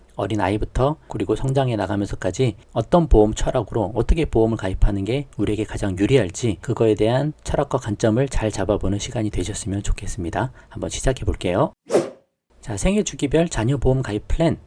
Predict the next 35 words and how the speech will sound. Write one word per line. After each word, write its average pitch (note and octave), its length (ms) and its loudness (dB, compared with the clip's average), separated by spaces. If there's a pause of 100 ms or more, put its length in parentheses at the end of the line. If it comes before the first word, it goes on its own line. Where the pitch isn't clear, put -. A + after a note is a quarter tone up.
일단 D#3+ 240 0
자녀 C3+ 260 0
기준에서 C3 460 -4
보니까 F#2 500 -2 (140)
특별히 D3+ 380 0
태아 B3 320 10
가입 B2 240 2
플랜을 A2 260 0
먼저 F2+ 240 -2
좀 F2 160 -6
볼게요. F2+ 480 0 (220)
제가 B2 240 0
다른 C#3+ 260 2
영상에서도 C#3 580 -2
준비해 G#2+ 380 -2
드렸듯이 G#2+ 640 -2 (400)
태아 - 260 8
때 E3+ 200 -2
보험 A#2+ 320 2
가입하는 A2+ 500 0
방법은 G2+ 540 2 (460)
일단 E3 300 0
태아 G3+ 280 4
실비 A3+ 360 -2
보험을 A#2 300 2
가입하십니다. F2 840 -4
온라인으로 D3 520 4
가입할 A#2 360 0
수 - 120 -4
있는 G#2+ 140 0
방법을 G#2 540 0 (400)
제가 G2 200 -2
영상으로 A2+ 400 0
소개해 D3 280 2
드렸으니까 G2 720 -4